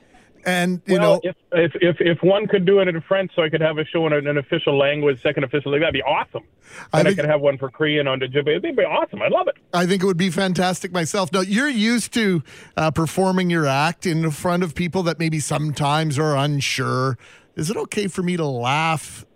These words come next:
Speaker 1: about this when you're talking about your mental, your mental wellness, uh, and, and lack thereof at times?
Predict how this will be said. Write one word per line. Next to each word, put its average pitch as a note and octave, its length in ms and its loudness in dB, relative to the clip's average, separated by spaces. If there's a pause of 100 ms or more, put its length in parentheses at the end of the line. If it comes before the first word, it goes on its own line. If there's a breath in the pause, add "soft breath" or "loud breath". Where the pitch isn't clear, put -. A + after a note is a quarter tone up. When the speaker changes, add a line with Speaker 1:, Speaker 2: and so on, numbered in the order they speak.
Speaker 1:
about D#3 540 0
this D#3 320 0
when D3+ 100 -2
you're D3+ 220 -2
talking D#3 320 0
about D3+ 220 -2
your E3+ 100 0
mental, D#3+ 640 -2 (340 loud breath)
your F3 160 0
mental E3+ 380 0
wellness, D#3 600 0
uh, E3+ 200 0
and, F3+ 200 0
and E3+ 240 0
lack E3 280 0
thereof D#3+ 580 2
at D#3 160 -2
times? D#3 540 0